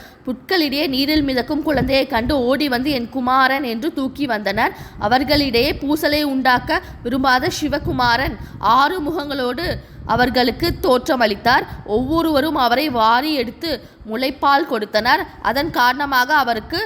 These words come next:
ஷண்மாதுரன், சண்முகன் என்ற பெயர் ஏற்பட்டுச்சு. மேலும் அவரை பார்வதி மைந்தன், அக்னிபுத்திரன், ஸ்கந்தன், சரவணபவன், கங்காபுத்திரன் என்றும் அழைத்தனர்.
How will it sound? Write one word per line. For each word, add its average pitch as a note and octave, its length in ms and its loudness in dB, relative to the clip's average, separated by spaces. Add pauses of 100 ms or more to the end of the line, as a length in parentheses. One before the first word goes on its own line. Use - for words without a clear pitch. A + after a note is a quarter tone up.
(440)
ஷண்மாதுரன், A3 920 0
சண்முகன் B3 520 0
என்ற G3+ 280 0
பெயர் G#3 340 0
ஏற்பட்டுச்சு. G3+ 760 -2 (680)
மேலும் B3+ 460 2
அவரை A#3 340 2
பார்வதி A#3+ 640 0
மைந்தன், G#3 480 -4 (460)
அக்னிபுத்திரன், G#3+ 920 0
ஸ்கந்தன், G#3+ 600 -2
சரவணபவன், G#3 840 0
கங்காபுத்திரன் G3+ 880 0
என்றும் G3 400 -2
அழைத்தனர். F3 560 0